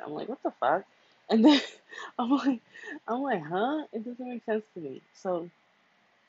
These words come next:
and she's just like, you know, a-, like, acting, like, really casual. She wasn't speaking straight up Ebonics.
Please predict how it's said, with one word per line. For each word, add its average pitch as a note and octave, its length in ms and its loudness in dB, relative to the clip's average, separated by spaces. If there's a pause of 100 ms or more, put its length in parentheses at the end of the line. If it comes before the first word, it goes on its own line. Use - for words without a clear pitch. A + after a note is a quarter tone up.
(680)
and F3+ 180 0
she's G#3+ 280 -6
just A#3 300 -10
like, A#3 200 0 (680)
you A#3 160 -2
know, G3+ 340 -2
a-, - 300 -12
like, E3+ 340 -2 (240)
acting, F3+ 420 0
like, D#3+ 280 -4
really E3+ 200 -2
casual. G#3 760 0
She - 160 0
wasn't F#4 300 2
speaking G3+ 560 -4
straight F3 320 -4
up E3 120 -2
Ebonics. D3 600 -6